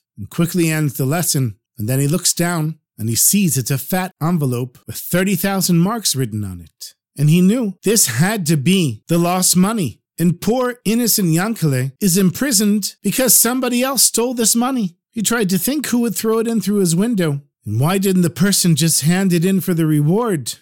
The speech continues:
But now it was the rabbi's responsibility. And the rabbi was indeed a wise man. And he thinks, "If I go straight to the post office and return this money, they might accuse me of stealing it. And the fact that a rabbi shows up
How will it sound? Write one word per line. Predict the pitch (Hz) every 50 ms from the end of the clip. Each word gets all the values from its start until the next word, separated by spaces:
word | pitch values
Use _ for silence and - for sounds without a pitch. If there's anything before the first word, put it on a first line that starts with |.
| _ _ _
But | 107 92
now | 104 123 135 143 147 139
it | 123
was | 120 123 120 104
the | 120 117
rabbi's | 107 135 156 175 165 139 127 113 104 - 113
responsibility. | 98 - - - 117 107 104 - - 104 90 101 95 90 92 85 - 85 _ _ -
And | 131 120
the | 120
rabbi | 151 185 202 190 196 185
was | 175 170 165 127 131
indeed | 156 151 123 135 170 202 214
a | 190 165
wise | 147 147 151 165 170 165 135 -
man. | 151 156 180 208 214 151 113 85 - _ _ -
And | 98 98
he | 92
thinks, | - - 151 170 165 147 139 - - - - - - - _ _ _ _ -
"If | 113 -
I | 165 202 233 262
go | 202 226 202
straight | 165 - - - 165 165 156
to | - 135
the | 127 113
post | - - 160 160 - - -
office | 107 95 - - - - - - - - - - -
and | 107 104
return | 110 110 - - 165 190 190 190
this | 175 147 - -
money, | 131 143 156 165 147 113 92 - _ _ _ _
they | - 147 185
might | 202 226 233 226 208
accuse | 165 - - - - 196 208 233 220 165 123 139
me | 160 185 202 190 165 147 131 - -
of | 120 -
stealing | - - - - 185 208 233 240 233 214
it. | 190 151 - _ - - - - _ _ _
And | - 98
the | 98
fact | - - - 156 170 180 185 180 -
that | 139 123
a | 113 110
rabbi | 110 123 151 180 185 180 156 151 135 123 120
shows | 110 - - 143 165 196 190 151 -
up | 156 170 202 - - -